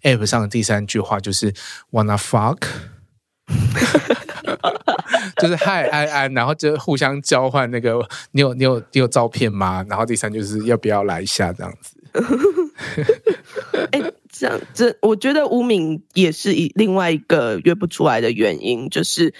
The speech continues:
Speaker 2: 女同志对于约炮实在是有太多太多的污名了。
Speaker 1: 嗯。
Speaker 2: 就是他们就会觉得说，“哦，你是不是，呃，很乱啊？”或者是“你是不是分手啊？你是不是怎么样，怎么样，你才要出来约炮啊？”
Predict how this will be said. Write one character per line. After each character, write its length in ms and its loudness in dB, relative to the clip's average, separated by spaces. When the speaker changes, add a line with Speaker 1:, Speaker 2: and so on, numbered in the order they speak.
Speaker 2:
女 80 4
同 160 2
志 140 -2
对 260 4
于 40 -4
约 180 2
炮 220 0
实 180 -4
在 220 2
是 260 0
有 220 2
太 320 0
多 240 2
太 260 0
多 220 0
的 360 0
污 200 2
名 200 0
了。 360 -2
Speaker 1:
嗯。 540 -8
Speaker 2:
就 100 4
是 60 2
他 100 -2
们 160 -2
就 100 2
会 100 2
觉 160 -4
得 140 0
说 260 0
，“哦， 140 0
你 160 -2
是 280 2
不 220 0
是， 640 0
呃， 600 -2
很 280 0
乱 260 2
啊？” 160 0
或 100 2
者 80 -2
是 120 -2
“你 100 -2
是 140 0
不 40 4
是 60 4
分 260 0
手 280 2
啊？ 200 0
你 120 -4
是 120 -4
不 60 0
是 100 0
怎 160 2
么 100 -16
样， 220 2
怎 160 0
么 60 2
样， 100 4
你 80 -4
才 140 2
要 140 2
出 160 -2
来 140 2
约 220 0
炮 160 -2
啊？” 320 2